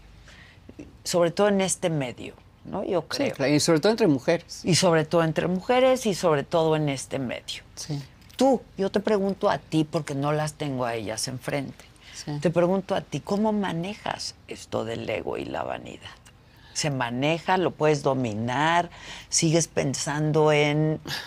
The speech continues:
Speaker 1: que, pues, yo soy la gran actriz internacional, la diva de México, y a mí me tratan así, o no le ent-, o cómo es? Te lo digo
Speaker 2: No, yo no.
Speaker 1: genuina y honestamente, tengo
Speaker 2: Pues te lo digo
Speaker 1: curiosidad.
Speaker 2: honestamente,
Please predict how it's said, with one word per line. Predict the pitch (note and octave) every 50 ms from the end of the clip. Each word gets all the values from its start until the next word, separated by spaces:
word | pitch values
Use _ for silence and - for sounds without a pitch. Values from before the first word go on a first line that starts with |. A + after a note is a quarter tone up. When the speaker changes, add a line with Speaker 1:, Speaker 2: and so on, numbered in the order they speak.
| - - - - - -
Speaker 1:
que, | - E3+ E3 E3 E3 E3+ F3 - - - -
pues, | - D3 D3 C3
yo | - D#3 D#3 D#3
soy | D3+ - E3+ D#3+ E3 E3 E3 E3+ E3 E3 - - - - - - - - - - - B2+
la | C3+ C3 C3+ C3+ C#3 C#3
gran | C#3 C3+ C#3+ C#3+ C#3+ D#3 D#3 E3 F3 F3+ F3+ F3 - -
actriz | - E3 D#3 - - - - E3 F3 F3 D#3+ - -
internacional, | E3+ E3 D#3+ D#3 - D#3+ D3+ D3 D3 D3+ D3+ D3+ D3 D3 - - E3 D#3+ D#3 D3+ D#3 D3+ D3+ D#3+ E3 E3 D#3+
la | C#3+ B2+
diva | C3 C3+ D3 E3 E3 E3+ E3 E3
de | E3 E3+ D#3+
México, | E3 E3+ E3 E3 E3 D#3+ - - E3+ D#3+ - - E3
y | E3 D#3+ D3+
a | C#3+
mí | C3+ C3+ C#3 D3+
me | E3 E3+ E3 D#3+
tratan | - - D#3 D#3 D#3 - - D#3+ D#3 D#3
así, | D3+ D3 - - - E3+ E3+ E3 E3 E3 - - - - - - - - - - -
o | D3 C3+
no | B2+ B2 C3 C#3+ D3+ D#3
le | D#3+ E3 E3+ E3+ F3 F3
ent-, | F3+ - -
o | D#3+
cómo | - - G3+ A3+ D4 F4 G4+ G4+
es? | F#4 G4 E4 - - - - - -
Te | F3 F3
lo | E3+ F3+ F3
digo | F3+ - B3+ B3+ C4+
Speaker 2:
No, | D#4 E4 D4+
yo | C4+
no. | A3 C#4 A#3 G#3+ G#3+ A#3+ B3+
Speaker 1:
genuina | C4 C4+ C#4 C#4 C4+ C4+
y | B3
honestamente, | G#3+ F#3+ G3 G#3 G#3 - - - G#3 G3+ G3+ F#3+ F#3 - - D#3
tengo | D3+ - E3+ G3+
Speaker 2:
Pues | A3 G3 D#3+
te | A#3 A3
lo | A3 A3 G#3+
digo | G#3 A3+ D#3+
Speaker 1:
curiosidad. | D#3+ D#3 D#3 D#3 D3 D3 G3+ G3+ G3 F#3+
Speaker 2:
honestamente, | G3 C#3 F#2+ - - - F#3 F3+ F3 F3+ F3 E3+ E3 E3 D#3+ - - - - -